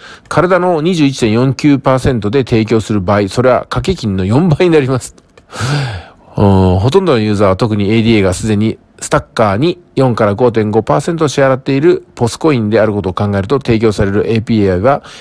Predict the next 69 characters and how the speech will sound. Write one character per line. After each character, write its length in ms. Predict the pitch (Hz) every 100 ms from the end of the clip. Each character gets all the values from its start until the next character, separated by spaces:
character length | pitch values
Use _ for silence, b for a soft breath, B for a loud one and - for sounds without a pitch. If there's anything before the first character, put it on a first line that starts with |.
| B
エ 100 | 117
ー 40 |
デ 100 | 110
ィ 60 | 117
ー 20 |
エ 40 | 104
ー 40 |
を 60 | 90
オ 40 |
フ 100 | 104
チ 100 | -
ェ 20 |
ー 20 | 180
ン 40 |
に 80 | 110
か 120 | 104
け 80 | 104
る 100 | 98
リ 120 | 104
ス 100 | 92
ク 100 | -
を 60 | 104
正 220 | - 104
当 80 | 107
化 120 | 104
す 80 | 104
る 60 |
た 120 | 95
め 80 | 90
に 180 | 117 135
高 260 | - - 165
い 80 | 139
側 180 | 107 98
に 100 | 92
あ 60 |
る 80 | 87
と 140 | 143
推 260 | 117 - 90
測 240 | - -
し 80 | -
て 100 | -
い 80 | 67
ま 140 | 73
す 100 | -
と。 140 | - - B B B B B B B B B B B - -
う 40 | 117
ー 40 |
ん。 1500 | 113 107 107 104 98 95 92 87 82 78 76 - - - - - - -
ま 120 | 151
あ、 40 | 131
先 260 | - 156
が 180 | 196 170 175
明 80 |
る 100 | 202
い 140 | 131 92
ニ 120 | 110
ュ 40 |
ー 20 | 104
ス 100 | -
だ 120 | 90
と 160 | - -
言 140 | 101
え 80 | 98
る 60 |
ん 40 | 90
で 40 |
す 80 | 85
よ 60 | 110
ね。 300 | 143 139